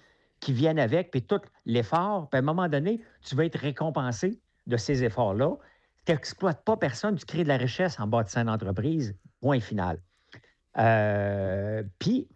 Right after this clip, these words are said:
honnêtement, comment ça se fait qu'il n'y a pas personne qui vient expliquer ? Ben regarde,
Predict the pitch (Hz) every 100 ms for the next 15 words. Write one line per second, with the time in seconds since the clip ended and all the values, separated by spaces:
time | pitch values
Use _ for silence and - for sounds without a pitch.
0 | 113 - - 127 151 95 190 339 - 170
1 | 240 320 - 403 - 123 104 95 226 -
2 | 113 98 139 - 110 - - 139 - -
3 | 110 - _ _ - - _ 120 98 143
4 | 175